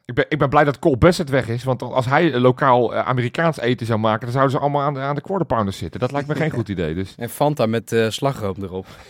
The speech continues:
Speaker 1: <laughs> Ja, dat soort shit, ja.
Speaker 2: <laughs>
Speaker 1: Oh, oh.
Speaker 2: Zeker, zeker. Ja, daarna heeft, eh, of daarnaast hebben we, hebben we Tyrell Malacia gezien, die, eh,
Speaker 1: Ja.
Speaker 2: die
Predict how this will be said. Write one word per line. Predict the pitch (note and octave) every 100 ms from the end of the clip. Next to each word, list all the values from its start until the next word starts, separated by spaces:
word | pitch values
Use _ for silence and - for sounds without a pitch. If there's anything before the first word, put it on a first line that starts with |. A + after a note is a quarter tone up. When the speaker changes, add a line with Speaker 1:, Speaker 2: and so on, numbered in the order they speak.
| -
Speaker 1:
<laughs> | - C#3
Ja, | C3 A2+ -
dat | C3 C#3
soort | B2+
shit, | - G#2 A#2
ja. | G#2+ E2+
Speaker 2:
<laughs> | - C#3+ - C#3+ - - - - - _ -
Speaker 1:
Oh, | - A2 G2+
oh. | G2+ B2 - _ _ _
Speaker 2:
Zeker, | - A#2+ A#2 - -
zeker. | - A2+ A2
Ja, | A#2 B2 A#2+ A2+ _
daarna | D#2 G#2+ C3 C#3+ D3 A2+
heeft, | A#2 B2 A#2 -
eh, | A#2+ A#2 A2+
of | A#2+
daarnaast | A2 A2+ B2+ A#2+ -
hebben | A2 G#2+
we, | G#2+
hebben | G#2+ A2+ A#2
we | A#2
Tyrell | C3 C3 A#2+
Malacia | A#2 B2+ C#3 - B2+
gezien, | A#2 A#2 B2 C3+
die, | - - A#2 A2+ A2
eh, |
Speaker 1:
Ja. |
Speaker 2:
die | G#2+